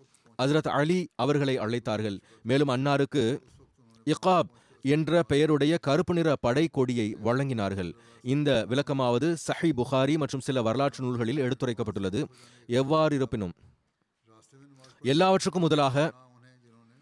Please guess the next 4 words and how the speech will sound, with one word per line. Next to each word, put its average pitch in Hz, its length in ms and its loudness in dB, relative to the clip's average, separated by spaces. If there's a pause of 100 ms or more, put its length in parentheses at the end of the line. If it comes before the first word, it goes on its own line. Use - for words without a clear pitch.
(160)
மேலும் 180 320 4
விபரம் 160 300 4
என்னவென்றால், 113 600 -2 (1900)
முதலாவதாக 165 880 2